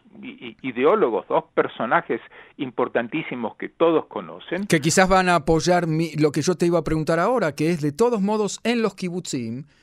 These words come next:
Speaker 2: también se rescataba toda la cosa de la tradición, es decir, no se, no se echaba por la borda toda la tradición judía, ni la filosofía judía, ni incluso los textos judíos.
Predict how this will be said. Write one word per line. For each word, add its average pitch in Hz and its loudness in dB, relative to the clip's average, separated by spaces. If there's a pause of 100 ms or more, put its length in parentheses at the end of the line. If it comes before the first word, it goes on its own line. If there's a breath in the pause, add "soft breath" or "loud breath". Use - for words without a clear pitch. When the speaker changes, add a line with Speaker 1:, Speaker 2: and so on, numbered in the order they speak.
(300 soft breath)
Speaker 2:
también 170 0
se 185 0
rescataba 139 -2
toda 151 0
la 147 0
cosa 156 -2
de 151 0
la 131 -2
tradición, 123 -2
es - -16
decir, 113 -6
no 135 -2
se, 131 0
no 139 -2
se 139 -2
echaba 202 0
por 113 -4
la 113 -2
borda 120 -4
toda 127 -2
la 113 -4
tradición 110 -6
judía, 120 -4
ni 110 -4
la 107 -6
filosofía 104 -6
judía, 214 -2
ni 175 -2
incluso 196 -6 (360 soft breath)
los 147 -2
textos - -4
judíos. 98 -10